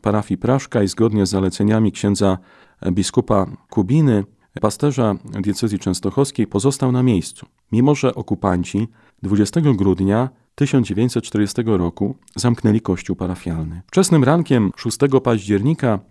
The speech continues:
tysiąc dziewięćset czterdziestego pierwszego roku wraz z innymi duszpasterzami diecezji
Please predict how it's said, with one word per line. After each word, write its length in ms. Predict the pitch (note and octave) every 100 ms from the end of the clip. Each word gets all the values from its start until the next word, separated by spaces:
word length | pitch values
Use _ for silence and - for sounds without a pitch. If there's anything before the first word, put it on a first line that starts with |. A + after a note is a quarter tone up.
| _ -
tysiąc 280 | B2+ A2
dziewięćset 340 | A2 B2+ C#3 A2+
czterdziestego 560 | - G#2 G2+ C3 B2+
pierwszego 420 | A#2 G2 - A2 G#2+
roku 220 | C#3 A2+
wraz 200 | G2 G2
z 60 |
innymi 280 | G#2 C#3 C3+
duszpasterzami 840 | G2 - G2 - G2 G#2+ B2+ A#2 F#2+ - -
diecezji 440 | G#2+ G#2 B2+ A#2